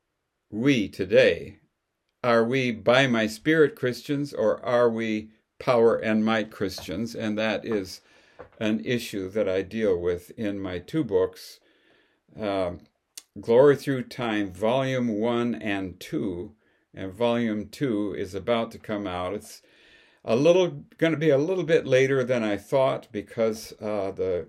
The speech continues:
the publisher is delaying it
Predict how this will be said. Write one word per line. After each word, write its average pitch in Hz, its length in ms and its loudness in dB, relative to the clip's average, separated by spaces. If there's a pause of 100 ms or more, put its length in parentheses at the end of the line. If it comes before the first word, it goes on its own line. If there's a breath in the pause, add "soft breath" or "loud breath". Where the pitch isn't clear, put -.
the 104 160 -12
publisher 104 840 -4 (500 soft breath)
is 104 380 -4
delaying 110 680 -2
it 101 300 -6